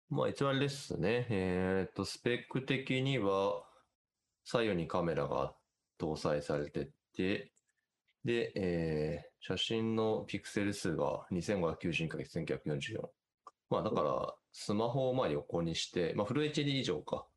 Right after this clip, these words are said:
Speaker 1: フルエイチディー以上の写真が撮れると。で、動画は千百八十四か千百八十四だ。まあ、フルエイチディーよりももうちょっと狭い感じの動画が撮れると。あと、まあ、さっきもちょっとそのデータの話ありましたけれども、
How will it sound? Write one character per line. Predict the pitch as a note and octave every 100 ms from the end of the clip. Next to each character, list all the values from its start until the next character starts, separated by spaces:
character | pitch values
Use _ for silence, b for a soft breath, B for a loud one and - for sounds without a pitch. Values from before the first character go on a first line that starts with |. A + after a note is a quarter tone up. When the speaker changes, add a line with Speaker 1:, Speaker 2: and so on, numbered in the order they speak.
| _ _
Speaker 1:
フ | -
ル | A2+
エ |
イ |
チ | A#2 A#2+
デ |
ィ | A#2+
ー |
以 | A#2
上 | - -
の | - -
写 | - D#2+
真 | - D2+
が | D2+
撮 | D2+ D#2+
れ | C#2+
る | -
と。 | - - _ _ _ _ _ _ _ _ _ _
で、 | B2+
動 | A#2 A#2+ B2+
画 | B2
は | A#2 A2+ A2+ G#2+ G#2+ G#2 G#2 -
千 | - G#2+
百 | G#2
八 | G#2+
十 | G#2+
四 | A#2
か | D#2
千 | D2 D2+
百 |
八 | D#2
十 | F2+
四 | D#2
だ。 | D2
ま | A2
あ、 |
フ | F#2
ル | G2
エ |
イ | G2+
チ | A2
デ | A2
ィ |
ー |
よ | A2+
り |
も | C3+
も | F2+
う |
ち | -
ょ |
っ |
と | - - -
狭 | - C3 -
い |
感 | - -
じ | -
の | - - _ B B B _ _ -
動 | E2+ D2
画 | C#2
が |
撮 | C2+ C#2+
れ | B1+
る | -
と。 | - - _ _ _ -
あ | -
と、 | B2+ A2+
ま | D3
あ、 |
さ | -
っ | G3
き |
も | B2+
ち | G2+
ょ | -
っ |
と | -
そ | E2+
の | D#2+ D2+ D2
デ | A#2
ー |
タ | C3
の | B2+
話 | B2+ B2+ A2
あ |
り | -
ま | -
し | -
た | -
け | C#2+
れ | C#2
ど | -
も、 | D#2+ D#2+ C#2 -